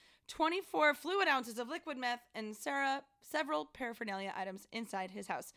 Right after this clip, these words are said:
Uh, so when they tried to arrest him, he tried to flush it all down the toilet. And then they had to make a statement that were like, "Okay, a lot of life in our sewer systems and, like, in all the, all the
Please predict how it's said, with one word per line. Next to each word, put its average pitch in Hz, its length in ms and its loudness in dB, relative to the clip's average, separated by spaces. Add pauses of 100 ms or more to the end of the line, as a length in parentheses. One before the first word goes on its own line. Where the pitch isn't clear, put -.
(400)
Uh, 214 320 0
so 220 360 2
when 233 240 -2
they 220 180 -2
tried 233 220 -4
to 233 60 0
arrest 330 280 2
him, 320 220 -2 (260)
he 302 280 -2 (120)
tried 247 160 -4
to 226 60 -10
flush 220 220 0
it - 60 -8
all 208 60 2
down 196 160 -2
the 190 80 -6
toilet. 196 380 -2 (420)
And 214 100 -2
then 226 80 0
they 226 120 0
had 233 180 0
to 247 60 0
make 247 160 0
a 240 40 -4
statement 240 380 -2
that 151 140 -6
were 220 60 -4
like, 208 200 -4 (100)
"Okay, 220 440 -4 (1400)
a 226 80 2
lot 247 260 8
of 226 160 0 (680)
life 196 600 4
in 220 100 0
our 202 300 2 (140)
sewer 220 340 -2
systems 285 480 -6
and, 233 100 -6
like, 208 160 -6
in 214 320 -8
all 208 160 0
the, 202 140 -6
all 208 100 4
the 196 140 -4